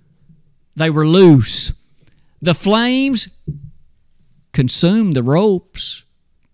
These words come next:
or the other things that had bound them, but it did not hurt their clothing. It did not hurt their hair. It did not hurt anything else about their person. Only what bound them.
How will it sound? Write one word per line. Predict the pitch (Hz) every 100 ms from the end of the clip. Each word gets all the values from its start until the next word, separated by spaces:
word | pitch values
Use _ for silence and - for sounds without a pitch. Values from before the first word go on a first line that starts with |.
| _ _ _
or | 165 160
the | 160
other | 175 165
things | 143 170 180
that | 160
had | 143 127
bound | 156 185 196 160
them, | 143
but | 143 143
it | 135
did | 123 170 151
not | 156 156
hurt | 139 -
their | 143
clothing. | - - 143 131 127 139 160 160 - _ _ _
It | 160 143
did | 185
not | 190 196 156
hurt | 208 175
their | 220
hair. | 165 175 180 185 214
It | 185
did | 220
not | 202 214 175
hurt | 214 -
anything | 247 285 330 - 285 277
else | 269 269 -
about | 208 226
their | 202
person. | 202 185 165 131 - - 117 120 _ _ _ _ _ _ _ -
Only | 151 175 185
what | 165 185 -
bound | 143 135 117 104
them. | 95 104 110